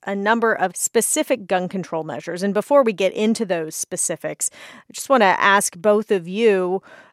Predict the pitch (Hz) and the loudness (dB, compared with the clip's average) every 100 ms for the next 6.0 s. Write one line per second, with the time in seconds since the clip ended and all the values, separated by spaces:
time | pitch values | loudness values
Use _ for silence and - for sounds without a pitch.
0 | _ _ _ 202 254 320 508 339 339 262 | _ _ _ -2 2 2 0 0 0 4
1 | 294 311 - 302 294 - - 302 294 254 | 4 4 0 0 0 -2 -4 -4 -4 -6
2 | 226 - 247 277 339 320 262 - 240 233 | -8 0 0 2 0 -2 -4 0 0 2
3 | 226 190 180 190 190 180 165 165 202 202 | 0 2 2 2 0 -4 -8 -2 2 4
4 | 240 233 208 208 208 214 196 _ - 196 | 6 4 4 4 4 2 -8 _ -4 -2
5 | - 208 190 240 247 214 302 196 - | 0 -2 0 0 0 4 4 4 -2